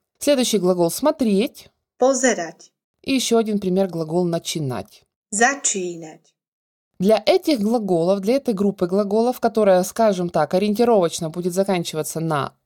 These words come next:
Speaker 1: «ать», у нас для «он», «она» будет работать окончание «а». Вот давайте посмотрим на примере глагола «искать».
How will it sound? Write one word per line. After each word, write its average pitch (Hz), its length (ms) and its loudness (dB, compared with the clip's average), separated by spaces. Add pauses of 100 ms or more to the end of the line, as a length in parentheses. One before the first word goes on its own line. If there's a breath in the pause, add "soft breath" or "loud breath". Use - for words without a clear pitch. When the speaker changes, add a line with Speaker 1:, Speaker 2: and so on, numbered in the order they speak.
Speaker 1:
«ать», 175 500 -2 (140)
у - 80 -2
нас 285 240 2
для 247 320 0
«он», 302 280 2
«она» 185 520 0
будет 285 300 -2
работать 220 360 -2
окончание 190 800 -2 (240)
«а». - 260 -4 (300)
Вот 247 140 -2
давайте 233 300 2
посмотрим 208 460 -2
на 185 120 2
примере 208 360 0
глагола 185 440 0
«искать». 202 1080 -2